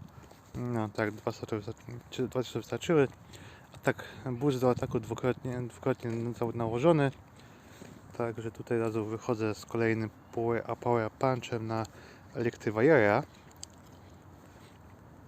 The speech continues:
Zanim tutaj kolejny Pokémon na niego wejdę, no to jest, e,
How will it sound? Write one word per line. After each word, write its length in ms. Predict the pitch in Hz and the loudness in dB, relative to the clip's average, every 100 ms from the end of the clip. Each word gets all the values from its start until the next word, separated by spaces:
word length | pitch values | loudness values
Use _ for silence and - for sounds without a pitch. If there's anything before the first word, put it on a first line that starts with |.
| - - - | -20 -16 -4
Zanim 280 | 107 110 107 | 0 0 0
tutaj 200 | 110 107 | 0 0
kolejny 300 | 110 110 107 | 0 0 -2
Pokémon 200 | - 117 | -4 -2
na 80 | |
niego 260 | 110 110 110 | 0 2 2
wejdę, 340 | 113 120 123 151 - | 4 6 6 4 -4
no 100 | 113 | -8
to 80 | 107 | -2
jest, 240 | 107 - | -2 -4
e, 40 | 104 | -2